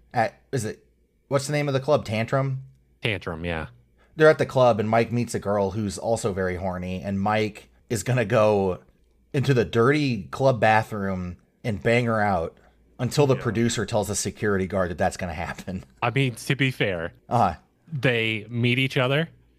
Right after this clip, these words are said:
Speaker 2: and
Speaker 1: Uh-huh.
Speaker 2: within thirty seconds, she's like, "Oh man, I, I'm just, I, I just need to, we need to take care of this." He's like,
Speaker 1: Um,
Speaker 2: "All right." <laughs>
Speaker 1: I'm dripping wet.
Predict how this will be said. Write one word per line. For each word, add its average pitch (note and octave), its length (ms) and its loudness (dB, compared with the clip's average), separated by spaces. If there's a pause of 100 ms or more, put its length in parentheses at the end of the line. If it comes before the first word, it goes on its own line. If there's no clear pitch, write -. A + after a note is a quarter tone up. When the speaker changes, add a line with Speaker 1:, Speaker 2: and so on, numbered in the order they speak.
(220)
Speaker 2:
and B2+ 140 2
Speaker 1:
Uh-huh. - 80 2
Speaker 2:
within C#3 380 2 (120)
thirty C#3+ 320 4
seconds, A#2 760 -4 (160)
she's G#2 300 -2
like, G2+ 180 2
"Oh G2 160 -2
man, G2 240 -2
I, F#2+ 140 -2 (120)
I'm B2 320 -2
just, A#2 300 -2 (100)
I, B2 80 0 (160)
I A#2+ 80 2
just G#2+ 220 -2
need G#2+ 240 -2
to, F2+ 240 0 (300)
we C3+ 80 2
need C#3 180 0
to B2+ 80 -2
take A2+ 100 -2
care G2+ 220 -2
of F2+ 80 -4
this." E2+ 320 -4
He's G#2 140 -2
like, G2 160 2
Speaker 1:
Um, G2 100 4
Speaker 2:
"All C3+ 100 4
right." A#2 400 2 (140)
<laughs> - 380 -8
Speaker 1:
I'm A#2 100 -2
dripping A#2+ 420 2
wet. F2+ 300 -2